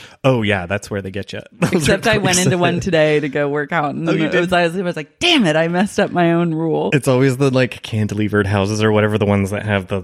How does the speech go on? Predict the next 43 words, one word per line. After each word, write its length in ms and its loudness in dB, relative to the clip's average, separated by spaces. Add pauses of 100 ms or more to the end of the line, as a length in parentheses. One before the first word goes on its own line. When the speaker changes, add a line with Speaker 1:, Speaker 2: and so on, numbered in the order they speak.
(120)
Speaker 1:
carports 600 -4
underneath 640 0
Speaker 2:
Mm. 80 -14
Speaker 1:
their, 480 -2 (160)
the 160 -4
bedrooms. 480 0
Speaker 2:
Yeah, 140 2
you're 160 0
Speaker 1:
It's 80 -4
like 120 0
Speaker 2:
fucking 100 0
Speaker 1:
you're 120 0
Speaker 2:
dead 440 0
Speaker 1:
Yeah, 140 0
Speaker 2:
if 100 -6
you 80 -10 (140)
Speaker 1:
that's 340 -2
Speaker 2:
don't 220 4
Speaker 1:
it. 40 6
Speaker 2:
even. 340 2
Speaker 1:
Yeah. 340 0
Well, 220 4
and 80 2
I 60 4
was 120 0
terrified 400 0
going 240 2
to 80 -8
the 100 -2
airport 360 0
'cause 100 -6
I 40 0
was 100 0
like, 140 -2
"Okay, 280 2
I'm 100 -2
gonna 140 -2
get 300 -4
caught 260 -2
under 240 0
a 60 0
bridge 320 0
and 180 -2